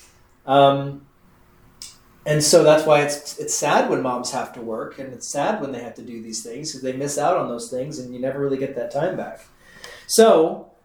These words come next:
um, you know, <sighs> it's just, it's, it's hard to talk about because it is so affecting,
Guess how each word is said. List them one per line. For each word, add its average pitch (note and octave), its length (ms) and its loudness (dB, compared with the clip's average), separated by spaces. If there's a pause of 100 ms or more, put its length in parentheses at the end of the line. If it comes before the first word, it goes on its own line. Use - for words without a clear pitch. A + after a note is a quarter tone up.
(240)
um, D#3+ 640 0 (300)
you D3 140 -8
know, D3+ 360 -2 (1700)
<sighs> - 20 -12
it's - 920 2
just, - 300 0
it's, - 480 -2
it's D3+ 260 2
hard G3 320 4
to E3 60 -4
talk D3 320 -2
about G#2 480 -14 (800)
because D3 280 2
it C#3+ 200 0
is E3+ 300 2
so C3+ 280 2
affecting, D3 720 -10